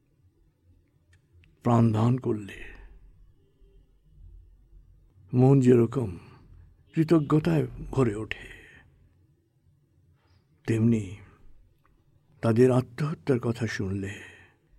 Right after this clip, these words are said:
বা তাদের সহিংসতায় অংশগ্রহণের কথা শুনলে মন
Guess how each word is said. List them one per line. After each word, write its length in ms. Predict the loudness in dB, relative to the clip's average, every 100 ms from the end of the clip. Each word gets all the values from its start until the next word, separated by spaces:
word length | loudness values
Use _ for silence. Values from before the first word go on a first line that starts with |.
| _ _ _ _ _ _ _ 2
বা 160 | 2 2 -4 -12 -14 -18 -20 -20 _ _ _ _ _ _ _ _ _ 0
তাদের 220 | 4 4
সহিংসতায় 800 | 2 2 2 2 0 2 -2 -4 -6
অংশগ্রহণের 800 | 0 0 0 0 0 0 -2 -4
কথা 260 | -6 -10 -10
শুনলে 460 | -10 -12 -14 -14 -18 -20 -20 -20 _ _ _ _ _ _ _ _ _ _ _ _ _ -2
মন 300 | 0 0